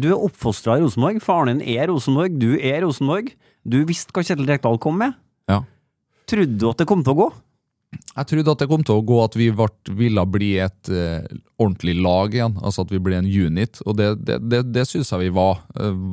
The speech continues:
Speaker 2: vart faktisk også, med den, eh, med hvordan vi hadde i gruppa, hvordan innstillingen var, det synes jeg var veldig bra, men, eh,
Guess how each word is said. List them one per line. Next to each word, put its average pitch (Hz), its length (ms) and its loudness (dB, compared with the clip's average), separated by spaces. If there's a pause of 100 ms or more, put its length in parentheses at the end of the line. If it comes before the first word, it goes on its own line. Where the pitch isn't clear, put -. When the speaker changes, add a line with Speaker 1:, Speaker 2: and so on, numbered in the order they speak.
Speaker 2:
vart 98 280 -4
faktisk - 400 -4
også, 104 320 -2
med 107 240 0
den, 95 240 -2
eh, 80 800 -6
med 85 840 -2
hvordan 98 360 -2
vi 90 80 2
hadde 82 300 2
i 82 100 0
gruppa, 95 440 -2
hvordan 95 340 -4
innstillingen 80 460 -4
var, 113 200 -2
det 113 100 -2
synes - 220 -8
jeg 87 80 0
var 92 160 2
veldig 90 200 0
bra, 85 220 0
men, 98 300 0
eh, 95 320 -4